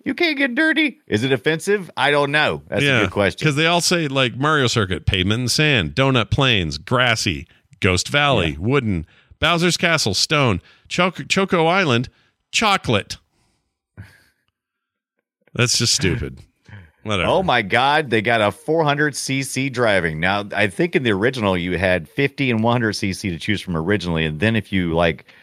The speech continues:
Speaker 1: cleared, uh, all the cups, you would get the, uh, one fifty. And then if you did it with, like, uh, three, with the, was it three or four star? What's the, what's the ratings? Three star, I believe it is.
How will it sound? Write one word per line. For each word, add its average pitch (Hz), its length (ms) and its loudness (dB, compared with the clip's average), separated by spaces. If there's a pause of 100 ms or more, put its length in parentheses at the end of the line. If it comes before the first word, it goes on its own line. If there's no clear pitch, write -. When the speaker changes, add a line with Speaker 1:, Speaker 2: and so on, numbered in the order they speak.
(300)
Speaker 1:
cleared, 107 640 -2
uh, 95 640 0
all 101 300 0
the 92 220 -2 (240)
cups, - 920 -4
you 85 220 -2
would 78 220 -2
get 92 460 0
the, 78 560 -4 (600)
uh, 82 480 2
one 101 340 0
fifty. 175 480 -2
And 120 140 2
then 104 100 2
if 101 100 -2
you 104 100 0
did 104 300 0
it 107 380 -2
with, 92 180 0
like, 90 480 -2 (880)
uh, 101 200 0
three, 113 560 -2
with 110 200 0
the, 101 140 2
was 95 240 0
it 71 180 -8 (200)
three 127 200 0
or 135 60 4
four 120 260 0
star? 90 220 0
What's 104 200 0
the, 104 60 -4
what's 98 160 0
the 90 100 -4
ratings? 76 280 0
Three 123 240 -2
star, 143 400 0
I 110 100 0
believe 139 240 -2
it 147 60 0
is. 156 300 -2